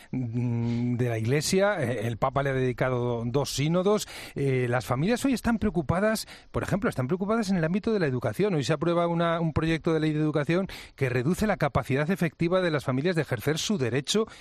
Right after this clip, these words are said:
incluso constitucionalmente tutelado, a, a decidir qué tipo de educación quieren para sus hijos. ¿Qué, qué propone la Iglesia para que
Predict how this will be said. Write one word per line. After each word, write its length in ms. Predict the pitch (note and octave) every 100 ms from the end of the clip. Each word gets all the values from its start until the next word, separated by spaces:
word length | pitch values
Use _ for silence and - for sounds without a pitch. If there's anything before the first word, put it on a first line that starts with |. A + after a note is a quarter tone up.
| - -
incluso 400 | A#2+ B2+ B2+ F3+
constitucionalmente 880 | D#3 C3 A#2+ B2 B2+ A#2+ D3 D3 D3+
tutelado, 560 | C#3+ B2 A#2 F#3+ D#3
a, 420 | A#2 A2+ A#2 A2+ A2+
a 60 |
decidir 380 | A2 G2+ A2+ F3
qué 100 | F3+
tipo 240 | E3 F#3 E3
de 60 |
educación 380 | C3+ B2+ B2 C3
quieren 220 | C3 A#2+
para 120 | A#2+ G#2+
sus 200 | A#2 B2
hijos. 260 | A2 G2 - - - -
¿Qué, 180 | G#3+ - _
qué 180 | - B3+ -
propone 460 | C#4+ G#3 A3+ G#3
la 100 | F3
Iglesia 360 | D3 D#3+ E3+ F3
para 220 | D3 C3+
que 240 | A2+ B2